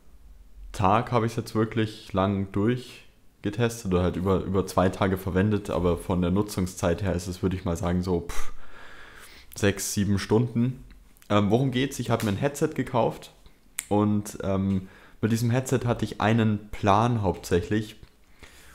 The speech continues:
Und zwar wollte ich schlussendlich mal ein Headset, äh, mit dem ich an der Konsole und am P C gleichzeitig sein kann. Mein Problem ist folgendes. Ich habe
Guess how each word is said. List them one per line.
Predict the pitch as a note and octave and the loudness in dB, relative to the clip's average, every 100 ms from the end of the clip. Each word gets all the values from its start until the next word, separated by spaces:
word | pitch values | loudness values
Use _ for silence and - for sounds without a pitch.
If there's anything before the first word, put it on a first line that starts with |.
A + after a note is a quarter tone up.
| - | -4
Und | G#2 G#2 | 0 0
zwar | - G#2 G2 | 4 4 6
wollte | G#2+ A2+ | 4 2
ich | A2 | 0
schlussendlich | C3 B2+ A2+ A#2 A2 | 0 0 -2 -2 -2
mal | G#2+ | -2
ein | G2 - G2+ | 0 0 0
Headset, | G#2+ G#2+ - G#2+ - - | -2 -4 0 0 0 -4
äh, | - F2 | -2 2
mit | F2+ F#2 F2+ - | 2 2 0 0
dem | F#2 F#2 - | 2 2 0
ich | F2+ F2+ - | -2 -2 -4
an | G2 | -2
der | G2+ | 0
Konsole | A2 G#2 A2+ C3+ - | 0 2 4 4 4
und | B2 D#3 D3+ A#2 | 2 2 2 -2
am | A2+ | 0
P | A2+ | -2
C | - A2 | -2 -2
gleichzeitig | F2 F2 F2+ F#2 F2+ F2+ | 2 0 0 -4 -4 -4
sein | F#2+ F2 | -4 -4
kann. | F2+ F2 F2 - - - - - - - - - | -2 -2 -4 -10 -20 -20 -20 -20 -20 -18 -16 -2
Mein | A2 | 0
Problem | - A#2+ A#2 C3+ | 2 0 2 2
ist | B2+ | 0
folgendes. | - B2 C#3 C#3 C#3 - - - - - - - - - | 0 0 2 -2 -4 -10 -20 -20 -20 -20 -20 -20 -20 -6
Ich | - A#2 A#2 - - - - | 2 2 2 -8 -18 -20 -2
habe | A2 G#2+ G#2+ G#2 | 2 4 4 2